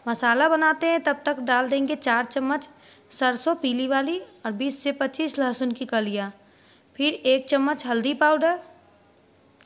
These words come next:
एक चम्मच मिर्ची पाउडर और आधा छोटी चम्मच काश्मीरी लाल मिर्च। और इन सभी मसाले को डाल के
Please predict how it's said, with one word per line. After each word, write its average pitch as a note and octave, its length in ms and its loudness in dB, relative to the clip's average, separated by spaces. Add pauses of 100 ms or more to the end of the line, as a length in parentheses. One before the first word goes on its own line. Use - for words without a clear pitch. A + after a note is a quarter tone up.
(380)
एक C4 200 2
चम्मच C4 340 0
मिर्ची B3+ 300 0
पाउडर D#4 420 2 (1400)
और D#4+ 240 2 (240)
आधा C4+ 260 2
छोटी C#4 300 2
चम्मच C#4+ 400 0 (920)
काश्मीरी B3+ 520 0
लाल G#3+ 220 2
मिर्च। G3+ 280 -6 (760)
और B3+ 80 0
इन C4 100 0
सभी C#4 300 0
मसाले D4+ 500 4
को D4+ 220 2
डाल C4+ 280 2
के D#4 200 -2